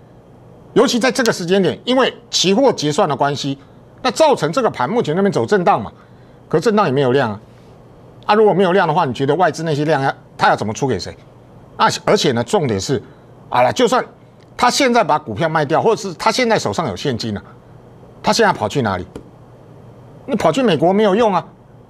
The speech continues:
因为美国到这个时间点，你跟美元是跌的啊，啊，你有汇兑损失啊。但问题是到这个时间点，你新台币汇率是升值的啊，所以他资金不会跑，你懂我意思啊？所以我预计啊，期货结算完之后，我们再看整个外资的那个仓位的变化了哈。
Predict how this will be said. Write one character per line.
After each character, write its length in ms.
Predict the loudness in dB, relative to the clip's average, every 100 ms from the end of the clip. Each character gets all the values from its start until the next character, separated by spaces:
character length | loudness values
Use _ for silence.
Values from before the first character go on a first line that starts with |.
| -20 -8
因 100 | 0
为 100 | 0
美 160 | 2 2
国 120 | 4
到 120 | 2
这 100 | 2
个 80 | 0
时 140 | -2
间 160 | 0 2
点， 140 | 2
你 60 | 2
跟 100 | 2
美 120 | 2
元 140 | 2 0
是 80 | -2
跌 220 | -2 2
的 80 | 2
啊， 100 | 0 -14 -20 -20 -20
啊， 100 | -4
你 80 | 2
有 100 | 2
汇 180 | 2 2
兑 120 | 2
损 180 | 0 -4
失 140 | -2 0
啊。 140 | -2 -4 -20 -20 -2
但 160 | 0 2
问 100 | 0
题 60 |
是 120 | 0
到 180 | 0 0
这 80 | 2
个 100 | -2
时 120 | 0
间 140 | 0 0
点， 140 | 0
你 60 | -2
新 160 | -2
台 100 | -2
币 120 | 0
汇 100 | 2
率 120 | 2 0
是 100 | 0
升 180 | 0
值 160 | 0 -2
的 100 | 0
啊， 100 | 0 -4 -20 -20 -20 -2
所 140 | 2
以 20 |
他 80 | 2
资 140 | 0
金 140 | 0 2
不 100 | 2
会 120 | 2
跑， 220 | 0 -8 -10 -20 -20 -20 -20 -20 -20 -20 -2
你 80 | 2
懂 80 |
我 60 | 2
意 60 | 2
思 80 |
啊？ 100 | 0 2
所 140 | 2
以 40 |
我 100 | 2
预 140 | 2 0
计 200 | 0 -2
啊， 100 | -4 -8 -20 -20 -12
期 160 | -2 4
货 160 | 4 4
结 160 | 2
算 120 | 2
完 140 | 2 2
之 80 | 0
后， 80 |
我 40 | 0
们 80 | -2
再 100 | -4
看 220 | -2 -4
整 120 | -4
个 100 | -4
外 200 | 0 0
资 160 | 0 -4
的 160 | -2 -2
那 100 | -2
个 260 | -2 -2 -2
仓 180 | -2 0
位 80 |
的 80 | 0
变 200 | 0 -2 -2
化 240 | 0 0 0
了 100 | -4
哈。 160 | -4